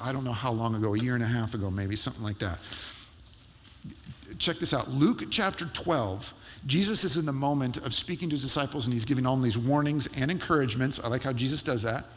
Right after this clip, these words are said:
"I'm gonna warn you and encourage you. I'm gonna warn you and encourage you." And he says this, and maybe you'll remember this, and if not, this is a sh-, massive encouragement. Luke chapter twelve, verses eleven and twelve says this,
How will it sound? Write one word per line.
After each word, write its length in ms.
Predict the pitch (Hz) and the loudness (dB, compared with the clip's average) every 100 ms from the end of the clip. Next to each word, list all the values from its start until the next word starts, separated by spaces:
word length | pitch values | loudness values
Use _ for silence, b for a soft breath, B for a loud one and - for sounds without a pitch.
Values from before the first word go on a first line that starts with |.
| - | -10
"I'm 100 | 127 | -2
gonna 80 | 127 | 0
warn 300 | 135 190 233 | 2 4 4
you 100 | 190 165 | 2 0
and 160 | 208 | 0
encourage 320 | 226 - 233 - | 0 -2 -4 -2
you. 40 | |
I'm 80 | - | -2
gonna 140 | 131 | 0
warn 180 | 139 214 | 0 0
you 100 | 185 | 0
and 160 | 165 196 | 0 0
encourage 340 | 185 - 147 | 0 0 -2
you." 100 | 117 - B B B | -2 -6 B B B
And 80 | 151 | 4
he 40 | |
says 300 | 139 180 139 | 6 6 4
this, 460 | 156 110 - - B B | 2 2 0 -2 B B
and 120 | 123 | 2
maybe 180 | 139 175 | 4 4
you'll 160 | 208 208 | 2 0
remember 340 | 196 190 165 | 0 0 0
this, 180 | 127 139 | 2 2
and 100 | 135 | 2
if 160 | 143 | -4
not, 180 | 151 123 | -2 -2
this 140 | 139 123 | 0 0
is 140 | 101 | 0
a 120 | 123 | -2
sh-, 380 | - - - - | -4 -4 -6 -4
massive 560 | 127 135 143 151 151 127 | -2 0 2 2 0 -2
encouragement. 560 | 117 113 104 101 90 - B B B B - | -2 0 0 -2 -6 -10 B B B B 4
Luke 180 | 165 - | 4 4
chapter 280 | 202 175 180 | 0 0 -2
twelve, 240 | - 156 | 0 2
verses 260 | 147 131 131 | 2 2 2
eleven 300 | 127 135 139 | 2 0 0
and 80 | 120 | -2
twelve 200 | 147 - | -2 0
says 180 | 127 | 2
this, 160 | 120 | 2